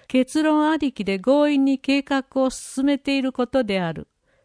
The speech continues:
旧海技大学校小島分校跡地の購入を決める前に、小島地区の住民、関係者に説明し、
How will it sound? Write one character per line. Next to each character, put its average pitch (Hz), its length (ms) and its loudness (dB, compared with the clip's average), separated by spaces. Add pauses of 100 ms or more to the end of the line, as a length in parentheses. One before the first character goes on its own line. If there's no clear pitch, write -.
(160)
旧 254 320 2
海 285 320 0
技 294 140 0
大 294 280 0
学 285 280 -2
校 160 160 0
小 254 180 2
島 285 320 2
分 277 260 2
校 269 280 2
跡 294 200 0
地 247 120 -4
の 190 140 0
購 277 280 2
入 269 220 4
を 254 100 0
決 - 160 -4
め 269 140 2
る 262 100 -2
前 247 300 0
に、 175 200 -8 (140)
小 262 140 0
島 294 280 2
地 311 200 -4
区 240 120 -4
の 190 160 -2
住 254 300 0
民、 233 300 -2 (100)
関 285 300 2
係 311 200 -2
者 220 160 -4
に 175 120 -4
説 214 340 -4
明 233 220 -2
し、 - 320 -12